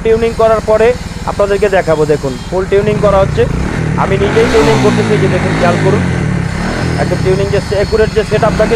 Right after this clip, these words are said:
সেই সেটআপে নিয়ে যাবো এটাকে। সেটআপে নেওয়ার পরে দেখুন যে এটার, এই যে দেখুন, এখন খেয়াল করুন আপনারা, যে পিক আপ বা অ্যাক্সিলারেটর দিলে হাই আরপিএম উঠতেছে। খেয়াল করুন, এই যে দেখুন, এই যে দেখুন, হাই আরপিএম উঠতেছে,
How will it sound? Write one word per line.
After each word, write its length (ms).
সেই 180
সেটআপে 320
নিয়ে 200
যাবো 240
এটাকে। 240
সেটআপে 360
নেওয়ার 360
পরে 200
দেখুন 300
যে 140
এটার, 220
এই 60
যে 100
দেখুন, 240
এখন 360
খেয়াল 200
করুন 140
আপনারা, 300
যে 160
পিক 160
আপ 100
বা 100
অ্যাক্সিলারেটর 520
দিলে 160
হাই 180
আরপিএম 380
উঠতেছে। 320
খেয়াল 280
করুন, 180
এই 100
যে 80
দেখুন, 260
এই 60
যে 80
দেখুন, 220
হাই 220
আরপিএম 360
উঠতেছে, 360